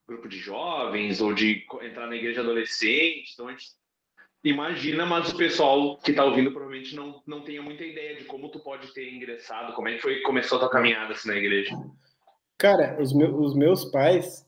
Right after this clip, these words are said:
Speaker 2: eles, é, sempre foram católicos. Inclusive, é, o meu pai, né, o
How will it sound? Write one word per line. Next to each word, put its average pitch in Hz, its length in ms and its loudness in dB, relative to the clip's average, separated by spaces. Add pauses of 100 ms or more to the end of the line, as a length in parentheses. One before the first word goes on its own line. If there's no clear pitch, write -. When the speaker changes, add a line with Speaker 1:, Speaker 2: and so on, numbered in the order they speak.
(140)
Speaker 2:
eles, 131 1120 0 (100)
é, 117 680 0 (580)
sempre 147 240 -2
foram 151 200 4
católicos. 143 800 0
Inclusive, 143 680 4 (800)
é, 117 480 4
o 127 80 0
meu 131 300 2
pai, 135 340 2
né, 113 480 -6 (320)
o 110 480 -12